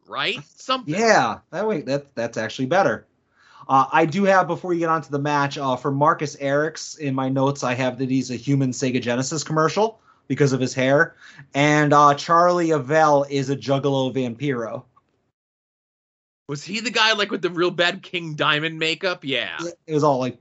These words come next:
Speaker 2: yeah, it looked like it was all painted and whatever. <laughs>
Speaker 1: Uh, so this match was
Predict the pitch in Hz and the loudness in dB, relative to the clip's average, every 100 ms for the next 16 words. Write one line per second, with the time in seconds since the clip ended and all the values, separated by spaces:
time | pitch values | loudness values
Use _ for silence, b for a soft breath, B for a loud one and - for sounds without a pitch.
0 | - 151 123 110 117 113 117 110 113 113 | -10 -4 -4 -4 -8 -6 -6 -6 -8 -6
1 | 104 113 104 104 101 98 95 101 - B | -6 -6 -8 -8 -10 -10 -10 -12 -14 B
2 | B B B 165 - _ 196 214 214 196 | B B B -4 -4 _ 0 4 4 2
3 | 160 302 311 226 277 269 277 269 | -2 -6 -4 0 0 0 -4 -6